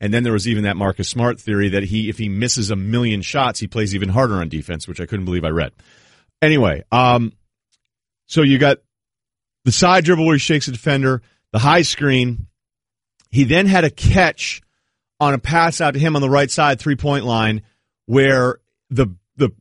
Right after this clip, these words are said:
throw wasn't great to him, and he kinda bobbled it, caught it, then got into a three-point shot and made it.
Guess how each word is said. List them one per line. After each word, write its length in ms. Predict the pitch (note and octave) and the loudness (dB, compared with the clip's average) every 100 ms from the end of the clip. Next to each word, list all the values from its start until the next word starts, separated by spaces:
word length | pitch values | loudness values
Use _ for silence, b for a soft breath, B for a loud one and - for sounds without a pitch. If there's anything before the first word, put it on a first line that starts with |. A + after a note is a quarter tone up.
| _ - | _ -2
throw 280 | D3+ E3 | 2 4
wasn't 360 | F3 E3 C3+ A2 | 4 4 2 -2
great 360 | G#2 A#2+ D3 - | 2 4 2 0
to 180 | E3+ | 0
him, 180 | E3+ F3 - | 2 0 0
and 100 | C3 | 0
he 80 | A#2 | 2
kinda 260 | C#3+ D3 | 2 2
bobbled 420 | A2 B2+ C3+ C#3+ | 2 2 2 2
it, 120 | D#3+ - | -2 2
caught 400 | - C#3 C#3+ D3 | 2 4 4 2
it, 120 | - | -2
then 300 | F#2+ C#3 D#3+ | -2 0 2
got 180 | D3 - | 0 0
into 140 | D3 | -2
a 20 | |
three-point 480 | C3+ D3+ B2 D3+ C3+ | 0 0 0 0 0
shot 260 | - C3 B2 | 2 2 2
and 100 | A2+ | 2
made 220 | A2+ G#2+ | 4 4
it. 160 | A#2 | 2